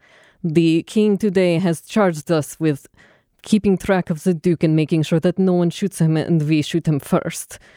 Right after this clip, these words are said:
We have been staying away. Thankfully, Lizzo Lizardman has given us a favor of sorts to help us out in that avenue.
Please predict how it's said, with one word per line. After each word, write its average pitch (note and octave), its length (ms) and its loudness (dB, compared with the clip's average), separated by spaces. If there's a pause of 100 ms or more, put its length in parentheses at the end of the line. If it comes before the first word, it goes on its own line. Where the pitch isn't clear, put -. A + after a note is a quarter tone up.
(160)
We D#3+ 140 2
have D#3+ 140 0
been D#3+ 180 0
staying F3 520 0
away. D#3+ 540 2 (880)
Thankfully, E3 840 0
Lizzo F3+ 400 2
Lizardman E3 680 0
has E3 180 0
given D#3 260 -2
us C3+ 280 -4 (160)
a D3 260 0 (640)
favor F#3+ 680 0
of D#3+ 120 -6
sorts - 560 -4
to E3 160 2
help D#3+ 200 0
us D#3 140 -2
out D#3 140 0
in D3+ 100 0
that C#3+ 180 -2
avenue. D3 440 -2